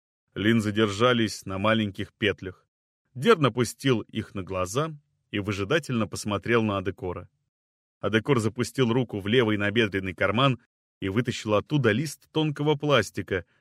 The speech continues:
на котором писал сегодня весь день. Адекор старался писать так мелко, как только возможно.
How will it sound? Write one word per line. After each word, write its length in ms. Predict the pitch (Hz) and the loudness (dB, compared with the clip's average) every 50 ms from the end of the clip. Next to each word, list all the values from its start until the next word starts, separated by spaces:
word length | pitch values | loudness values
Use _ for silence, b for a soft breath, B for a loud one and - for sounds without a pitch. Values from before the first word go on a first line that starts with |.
| _ _ _ | _ _ _
на 140 | - 95 90 | -8 -8 -6
котором 400 | - 95 90 - 147 147 127 101 | -6 -6 -2 0 2 2 2 0
писал 400 | - 107 95 - - 117 110 98 | -2 -6 -8 -2 0 0 0 0
сегодня 540 | - - 101 95 90 101 98 92 95 92 90 | -2 -6 -6 -4 -2 -2 -4 -2 -4 -8 -6
весь 260 | 90 95 95 90 92 | -4 -6 -6 -6 -8
день. 340 | 92 90 90 82 80 82 - _ _ _ _ _ _ _ _ _ _ _ _ | -12 -12 -12 -12 -12 -16 -20 _ _ _ _ _ _ _ _ _ _ _ _
Адекор 460 | - 135 143 185 202 - 262 254 214 | -4 0 2 0 0 2 -2 -2 -2
старался 480 | - - 190 185 190 196 180 151 - - | 0 4 4 6 6 4 2 2 -2 -4
писать 440 | - 170 156 - 180 170 147 - _ | -4 -4 -2 0 0 0 0 -2 _
так 260 | - 208 220 196 - | -2 -2 -2 -2 -4
мелко, 480 | 156 165 185 185 180 170 143 - 139 117 | -4 -4 0 0 0 0 0 0 -2 0
как 260 | - 123 120 113 - | 2 0 0 0 -2
только 360 | _ 156 160 147 135 - 135 | _ -4 -4 -4 -2 -2 0
возможно. 800 | 120 123 120 110 107 107 117 127 127 113 95 87 92 85 85 - | 2 2 2 2 0 0 0 0 0 -2 -2 -6 -12 -18 -18 -20